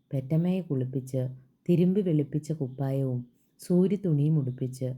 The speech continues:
മുമ്പാരത്ത് വന്നിരുത്തും. പെറ്റമ്മ പറമ്പിലും തൊടിയിലും അകത്തും പുറത്തും ഭരണം തുടരും.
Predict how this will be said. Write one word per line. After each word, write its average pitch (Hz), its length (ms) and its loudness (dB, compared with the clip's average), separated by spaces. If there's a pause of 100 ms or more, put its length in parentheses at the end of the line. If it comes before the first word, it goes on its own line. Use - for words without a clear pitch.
(380)
മുമ്പാരത്ത് 151 560 2
വന്നിരുത്തും. 127 640 -2 (580)
പെറ്റമ്മ 135 380 -2 (580)
പറമ്പിലും 147 540 2 (260)
തൊടിയിലും 135 680 0
അകത്തും 135 480 -2
പുറത്തും 131 480 -6
ഭരണം 123 440 -4
തുടരും. - 400 -6